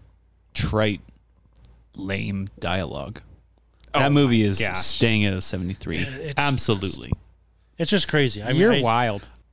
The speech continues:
Speaker 2: All right, and I am actually going to change one.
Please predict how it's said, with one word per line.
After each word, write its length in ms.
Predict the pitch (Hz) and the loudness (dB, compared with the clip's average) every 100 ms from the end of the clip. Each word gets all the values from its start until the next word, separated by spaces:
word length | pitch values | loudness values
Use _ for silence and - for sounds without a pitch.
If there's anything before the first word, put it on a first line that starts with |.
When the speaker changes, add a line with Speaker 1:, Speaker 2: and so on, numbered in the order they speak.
| _ 180 | _ 2
Speaker 2:
All 60 | |
right, 140 | 165 151 | 4 4
and 140 | 151 | 2
I 460 | - 170 208 160 151 | 2 2 4 4 4
am 160 | 156 139 | 2 0
actually 760 | 147 143 - 139 139 139 131 - | 0 -2 0 2 2 2 -2 0
going 260 | 147 131 113 | 2 2 0
to 60 | |
change 280 | 107 107 98 | -2 -2 -2
one. 340 | 95 90 107 | -6 -6 -10